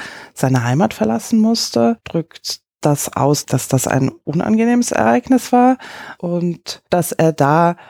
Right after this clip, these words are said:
ja, da kommt dann eine von diesen Formulierungen, die sehr häufig verwendet werden, der beste Freund sind Bücher und insofern habe ich mich mit Büchern <laughs> beschäftigt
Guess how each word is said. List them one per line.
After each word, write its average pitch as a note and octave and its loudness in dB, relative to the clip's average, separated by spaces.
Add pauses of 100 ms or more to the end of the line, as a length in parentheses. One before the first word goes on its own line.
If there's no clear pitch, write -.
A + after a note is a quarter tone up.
(120)
ja, C#3 2
da C3+ -2
kommt G#3+ 0
dann F#3 4
eine F3+ -2
von E3+ -4
diesen D3 0
Formulierungen, F#3 0
die D#3+ 0
sehr C#3 -2
häufig A3 0
verwendet D#3 0
werden, C#3+ -2 (560)
der C#3+ 4
beste D3 0
Freund B2 -2
sind - -4
Bücher G3+ 4
und C#3 -2
insofern C#3 -4
habe C3+ -4
ich - -10
mich C3+ -4
mit - -20
Büchern G#3+ 2
<laughs> D3+ -4
beschäftigt - -2